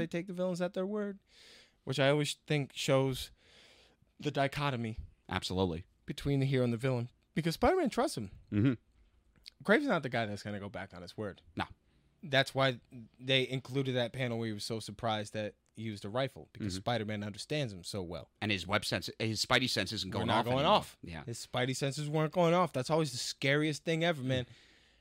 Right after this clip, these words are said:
Speaker 1: And then what happens after Spider-Man leaves to go chase down Vermin? Here's Kraven.
Speaker 2: And he goes, he goes into his home,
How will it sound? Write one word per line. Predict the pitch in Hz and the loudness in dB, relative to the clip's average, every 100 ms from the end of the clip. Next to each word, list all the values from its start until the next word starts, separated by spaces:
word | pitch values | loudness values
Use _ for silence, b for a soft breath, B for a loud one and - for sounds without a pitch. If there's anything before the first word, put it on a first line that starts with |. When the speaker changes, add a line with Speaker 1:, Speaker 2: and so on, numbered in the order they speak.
| b | b
Speaker 1:
And | 135 135 | -4 -2
then | 120 | 0
what | 135 131 | 0 2
happens | 139 135 139 127 | 0 2 0 -2
after | 135 147 - 160 - - | 0 0 0 -2 -4 -14
Spider-Man | - 165 170 175 165 | 4 8 8 8 8
leaves | 160 156 | 6 4
to | 151 | 2
go | 143 143 | 0 0
chase | - 139 139 | 2 2 4
down | 127 127 | 6 6
Vermin? | 120 123 117 110 104 _ _ _ _ _ _ _ _ | 6 4 4 0 -4 _ _ _ _ _ _ _ _
Here's | - 131 139 - | 0 4 4 4
Kraven. | - 131 120 110 104 - - _ _ - | 2 4 4 0 -6 -10 -20 _ _ -8
Speaker 2:
And | 92 | -6
he | 90 | -2
goes, | 92 92 - _ _ | -2 -2 -6 _ _
he | - 87 | -10 -4
goes | 98 90 | -2 -2
into | 107 107 | -2 -2
his | 101 | 0
home, | 104 95 87 | 0 -2 -4